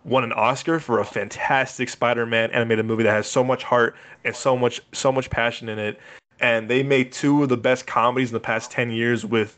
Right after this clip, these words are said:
the Jump Street movies. And you, and you fire these guys almost on production. And these guys hired Gambino. They hired Alden Ehrenreich. They hired the cast. They had such a great thing going. And again,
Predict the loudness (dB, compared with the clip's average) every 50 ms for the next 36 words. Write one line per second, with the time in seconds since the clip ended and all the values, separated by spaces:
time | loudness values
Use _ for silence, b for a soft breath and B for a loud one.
0 | _ _ -8 -6 -4 -4 -4 -4 -4 -8 -8 -4 -4 -4 -4 -2 -2 -4 -4 -4
1 | -8 -14 B B B B _ _ _ -6 -6 -4 -4 -6 -8 -8 -6 -6 -6 -6
2 | -8 -8 -6 0 2 4 4 4 2 2 0 0 2 2 2 2 2 -2 -2 -6
3 | -12 -18 _ _ _ _ _ _ 2 2 2 2 2 -2 0 0 -2 0 0 2
4 | 2 2 0 -2 -4 -4 -4 -6 -6 -10 -14 B B B B B -2 -2 -2 -2
5 | -2 -2 -2 -2 2 2 2 0 0 -2 0 2 2 4 4 2 2 2 0 0
6 | -2 -4 -4 -4 -2 -2 0 0 -2 0 2 2 4 4 4 4 4 2 2 2
7 | 2 0 0 0 0 0 2 0 0 0 0 0 2 2 0 0 -4 -4 -4 -4
8 | -4 -4 -6 -6 -6 -2 0 0 0 0 2 0 0 2 0 -2 0 2 2 4
9 | 4 2 0 -4 -8 -18 b b b _ _ _ _ _ _ _ _ _ _ _
10 | -4 -2 0 2 4 4 4 4 4 2 0 0 -2 -2 -2 0 2 2 4 2
11 | 2 0 -2 -2 0 2 2 2 0 -4 -10